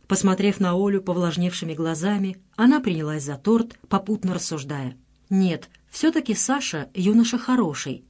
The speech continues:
по-своему порядочный, и друзья его уважают. Такую квартиру подарили. А мы, может, переедем отсюда?»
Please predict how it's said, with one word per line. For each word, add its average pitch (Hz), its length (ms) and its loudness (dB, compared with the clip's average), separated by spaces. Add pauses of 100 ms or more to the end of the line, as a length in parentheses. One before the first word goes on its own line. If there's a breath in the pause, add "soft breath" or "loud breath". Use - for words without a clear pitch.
(280)
по-своему 277 540 2
порядочный, 143 760 -4 (260)
и 220 80 6
друзья 190 540 2
его 185 280 0
уважают. 160 760 -4 (340)
Такую 277 420 0
квартиру 247 600 4
подарили. 170 640 -4 (1000)
А 240 140 6
мы, 285 120 6
может, 269 440 2
переедем 190 520 4
отсюда?» 170 520 -4